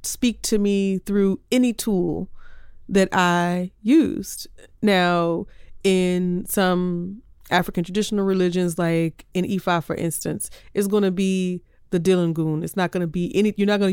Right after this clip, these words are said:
use any tarot cards or anything. You're just going to use the traditional implements.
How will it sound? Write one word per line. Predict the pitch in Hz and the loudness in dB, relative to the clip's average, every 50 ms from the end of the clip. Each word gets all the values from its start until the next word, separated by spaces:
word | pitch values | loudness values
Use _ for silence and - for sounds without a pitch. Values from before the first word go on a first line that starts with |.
| 190 | 2
use | 202 180 | 2 0
any | 196 180 | 0 -2
tarot | - - - 185 190 185 190 180 175 | -4 -4 -2 0 2 4 4 4 2
cards | 175 - 196 180 175 175 170 165 - | 2 2 2 4 4 4 2 2 0
or | - - | -2 -2
anything. | - 175 170 160 151 - 160 151 143 151 | 0 0 0 0 0 -2 -4 -4 -4 -4
You're | 160 160 160 - | -4 -4 -2 0
just | 180 170 - - | -2 -2 -2 -2
going | 196 180 170 | -2 -2 -2
to | 165 | -2
use | 165 160 170 156 165 - | -2 -2 -2 -2 -2 -4
the | - 156 | -6 -8
traditional | - - 165 156 170 160 - - - 170 165 160 156 156 151 - - - - - - - _ _ | -6 -6 -4 -2 -2 -2 -2 -2 -4 -2 -2 -2 -2 -4 -6 -10 -16 -20 -20 -20 -20 -20 _ _
implements. | - 185 175 147 - - - - - - - - - - | -2 0 0 -2 -2 -6 -6 -6 -6 -8 -8 -10 -12 -14